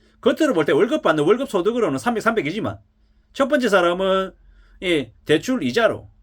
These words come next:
원금 갚아야 돼서 백만 원 날라가면 이 사람이 실제로 쓸 수 있는 가처분 소득은 이백만 원인 거고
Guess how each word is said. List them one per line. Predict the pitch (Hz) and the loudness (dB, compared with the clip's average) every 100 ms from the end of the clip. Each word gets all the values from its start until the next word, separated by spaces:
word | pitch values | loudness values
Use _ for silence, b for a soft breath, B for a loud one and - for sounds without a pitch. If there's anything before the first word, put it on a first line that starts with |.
| - | -6
원금 | 156 196 233 | -4 -2 -2
갚아야 | 190 226 190 117 | -2 2 2 0
돼서 | 180 151 | -2 -2
백만 | 156 214 220 | -2 -2 -2
원 | 160 | 0
날라가면 | 214 156 196 143 110 - | 2 2 0 -2 -6 -6
이 | 202 | -2
사람이 | 214 190 | 2 2
실제로 | 151 233 226 | -2 -4 -4
쓸 | 185 190 | -4 -6
수 | 202 | -6
있는 | 190 | -8
가처분 | 202 123 - 196 233 208 | -2 -2 -2 -4 -6 -10
소득은 | - 156 151 220 117 | -8 -4 0 0 -2
이백만 | 117 151 220 247 | -2 -2 0 -2
원인 | 104 85 | -4 -10
거고 | - | -18